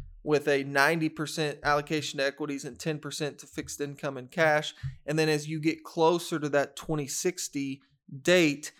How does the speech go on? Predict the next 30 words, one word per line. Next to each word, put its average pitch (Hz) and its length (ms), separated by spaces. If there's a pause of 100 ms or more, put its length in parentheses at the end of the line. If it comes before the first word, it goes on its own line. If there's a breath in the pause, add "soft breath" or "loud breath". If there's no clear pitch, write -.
(320 soft breath)
it 151 140
will 156 180
slowly 165 680
over 143 260
time, 151 400
it 135 100
will 139 180
shift. 151 480
And 139 120
so 151 120
you'll 139 300
end 151 220
up 147 240
with 135 160
a 135 60
much 143 300
lower 139 320
percentage 139 540
in 127 160
stocks 120 440
and 139 80
equities 117 440
automatically. 123 600
And 131 120
so 139 120
it's 135 100
kind 180 200
of 156 60
like 143 180
a, 131 180